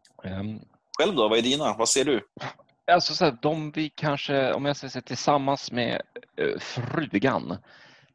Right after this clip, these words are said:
Speaker 1: eh, då ser vi alltid Love Actually och The Holiday.
Speaker 2: Mm.
Speaker 1: I år var nog första gången jag <laughs> liksom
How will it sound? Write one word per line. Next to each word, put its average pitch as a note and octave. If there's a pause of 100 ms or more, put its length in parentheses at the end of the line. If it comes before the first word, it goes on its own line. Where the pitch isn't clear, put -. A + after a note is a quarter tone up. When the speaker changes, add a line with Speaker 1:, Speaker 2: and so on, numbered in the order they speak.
(180)
Speaker 1:
eh, G2+
då A2
ser A2
vi F#2+
alltid F#2
Love E2
Actually -
och - (420)
The F2+
Holiday. C2 (680)
Speaker 2:
Mm. D3 (800)
Speaker 1:
I C3 (140)
år B2+
var A2
nog G2
första -
gången F#2+ (720)
jag G2 (140)
<laughs> -
liksom G#2+